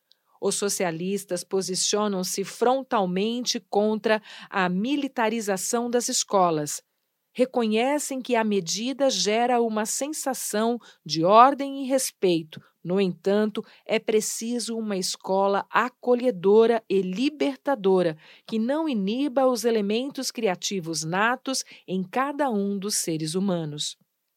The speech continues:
Há que se registrar que o fundeb, como obra de engenharia educacional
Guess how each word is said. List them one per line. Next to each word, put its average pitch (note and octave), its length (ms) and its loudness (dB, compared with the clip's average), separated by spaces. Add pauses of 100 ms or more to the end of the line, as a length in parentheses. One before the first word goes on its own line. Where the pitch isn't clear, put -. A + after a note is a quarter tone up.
(220)
Há A#3 220 4
que - 100 -14
se - 140 -6
registrar E3+ 800 0
que F#3 160 -2
o F3+ 60 2
fundeb, E3 760 0
como E3+ 240 2
obra A3 480 8
de G3+ 160 -2
engenharia C4 800 0
educacional G#3+ 840 0